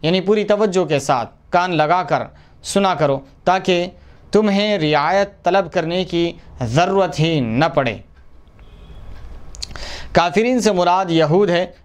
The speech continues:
जिन्होंने रसूलुल्लाह सल्लल्लाहु अलैहि वसल्लम को बुरी नीयत से राइना कहा था।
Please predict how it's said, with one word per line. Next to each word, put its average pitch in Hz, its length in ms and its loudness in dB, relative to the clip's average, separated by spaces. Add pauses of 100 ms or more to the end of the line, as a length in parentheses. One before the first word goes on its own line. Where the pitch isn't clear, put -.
जिन्होंने 185 400 0
रसूलुल्लाह 170 540 0
सल्लल्लाहु 165 340 0
अलैहि 160 140 0
वसल्लम 185 320 0
को 165 160 0
बुरी 170 240 0
नीयत 180 320 0
से 170 120 0
राइना 151 380 0
कहा 135 280 -2
था। 123 300 -6